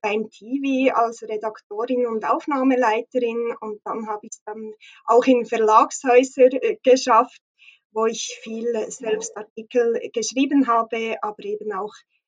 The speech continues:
redigiert, lektoriert und Korrektur gelesen habe.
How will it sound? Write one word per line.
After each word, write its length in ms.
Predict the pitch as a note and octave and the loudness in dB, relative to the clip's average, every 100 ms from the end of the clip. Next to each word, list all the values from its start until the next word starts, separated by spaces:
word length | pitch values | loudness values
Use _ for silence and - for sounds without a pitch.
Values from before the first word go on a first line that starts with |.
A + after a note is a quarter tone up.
| _ | _
redigiert, 720 | G#3+ G#3+ A3+ - A3+ B3+ B3+ - | -2 -2 -6 -2 6 6 6 -6
lektoriert 920 | A3+ A3 G#3+ - G#3+ G#3+ A3+ B3 - | -4 -2 -4 -6 -4 -2 -2 -2 -4
und 320 | A3+ G#3+ - | -6 -8 -10
Korrektur 480 | A3 G#3 G#3 G#3 A3+ | -12 -12 -12 -14 -12
gelesen 560 | - A3+ G#3+ G#3+ A3+ G3+ | -8 0 2 2 -2 -8
habe. 400 | F3+ G3+ G3+ G#3+ | -8 -8 -4 -4